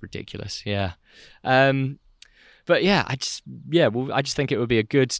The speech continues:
topic for us to chat about, yeah, the value of having somebody to kind of take some of the pressure off, to have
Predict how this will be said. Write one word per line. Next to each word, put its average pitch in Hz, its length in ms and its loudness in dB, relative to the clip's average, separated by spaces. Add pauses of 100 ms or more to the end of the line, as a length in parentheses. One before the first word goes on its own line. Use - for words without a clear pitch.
topic 123 360 -4
for 110 140 -2
us 110 180 -2
to 107 100 -8
chat 104 240 -2
about, 101 520 0
yeah, 113 220 -2
the 101 120 -2
value 104 540 2
of 101 400 -2 (540)
having 113 300 -4
somebody 104 440 -2
to 95 400 -6
kind 101 140 -8
of 95 80 -10
take 113 180 -6
some 113 120 -6
of 107 40 -8
the 104 80 -4
pressure 98 420 -6
off, 95 460 -4 (360)
to - 100 -6
have 104 640 0